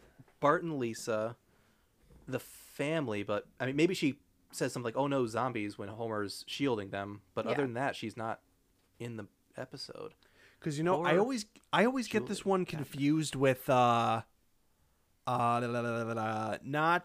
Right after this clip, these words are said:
Speaker 3: the, the one where they're all, where, uh, the Homega Man. I get this one and, uh, confused with
Speaker 1: Yeah.
Speaker 3: that.
Speaker 2: Yeah, same.
Speaker 3: They're, they're very
Speaker 2: Mm-hmm.
Speaker 3: similar, and, uh,
Speaker 2: Yeah.
Speaker 3: I don't, I don't, I can't remember if we're gonna talk about that one at any point, but we might.
Speaker 2: Yes,
Speaker 1: Eventually,
Speaker 2: we
Speaker 1: yeah.
Speaker 2: are.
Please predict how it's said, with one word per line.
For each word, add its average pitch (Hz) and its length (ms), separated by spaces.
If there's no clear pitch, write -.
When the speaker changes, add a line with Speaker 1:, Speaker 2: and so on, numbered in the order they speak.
Speaker 3:
the, 143 320
the 143 80
one 208 260
where 196 140
they're 175 160
all, 160 260
where, 143 420
uh, 131 200
the 131 100
Homega 160 560
Man. 104 560
I 139 120
get 160 180
this - 180
one 156 220
and, 123 220
uh, 127 220
confused 123 480
with 110 80
Speaker 1:
Yeah. 113 60
Speaker 3:
that. 120 180
Speaker 2:
Yeah, 311 280
same. 269 380
Speaker 3:
They're, 160 200
they're 165 140
very 254 420
Speaker 2:
Mm-hmm. - 80
Speaker 3:
similar, 135 880
and, 147 440
uh, 143 320
Speaker 2:
Yeah. 135 80
Speaker 3:
I 170 60
don't, 185 180
I 170 120
don't, 202 200
I - 120
can't 208 180
remember 180 240
if 143 80
we're 156 80
gonna 143 140
talk 143 280
about 127 220
that 120 160
one 117 180
at 117 60
any 113 160
point, 117 380
but 113 280
we 127 140
might. 139 400
Speaker 2:
Yes, 208 180
Speaker 1:
Eventually, 208 340
Speaker 2:
we 196 40
Speaker 1:
yeah. 165 120
Speaker 2:
are. 143 160